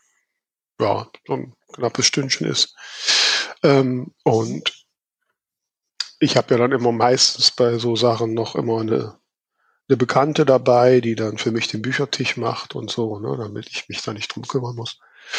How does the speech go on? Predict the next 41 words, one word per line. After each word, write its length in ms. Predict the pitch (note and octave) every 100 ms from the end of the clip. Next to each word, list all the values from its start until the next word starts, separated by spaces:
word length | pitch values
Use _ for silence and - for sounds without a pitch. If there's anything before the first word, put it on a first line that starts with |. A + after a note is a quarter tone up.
| - - - -
Also 180 | C3 B2
richtig 340 | A#2+ - B2+
auch 100 | B2
mit 160 | C3+ -
Aufwand. 500 | C#3+ - D#3 E3+ - - - - -
Naja, 220 | C3+ A#2+
und 80 | G#2+
ich 100 | G2+
komm 180 | - A#2
da 100 | A#2
an. 260 | - B2+ _ _ _ _ _ _ - - _ _ _ _ _ _ _ _ _ _ _ -
Und 100 | D3+
ich 100 | C3+
hatte, 200 | D3 D3+
das 220 | C3+ -
war 140 | D#3 C#3
so 80 | C#3+
ein 60 |
Veranstalter, 680 | - C#3 C3+ - C3 A#2+ A#2+
wo 80 | B2
ich 80 | A#2+
vorher 280 | C3+ A#2+ G#2+
schon 180 | A#2
ein 80 | G#2+
relativ 340 | G#2+ B2 A2 -
schlechtes 400 | B2 - C3+ -
Gefühl 420 | A#2 A#2 A#2 G#2+
hatte, 320 | F#2+ G2 G2+ - _ _ -
ne? 300 | B2 B2 B2 B2 - - - _ _ _ _ _
Also 180 | - G#2+
wenn 140 | A2 A#2+
es 140 | -
zum 100 | A#2+
Beispiel 260 | A2 - -
schon 160 | A2+
keine 320 | - A#2 A2+
Webseite 560 | A2+ - - B2+ A2+ G#2+
gibt, 260 | G#2+ - -
wo 80 |
man 160 | A2 G#2+
einfach 540 | A2+ A2+ G#2+ G2+ -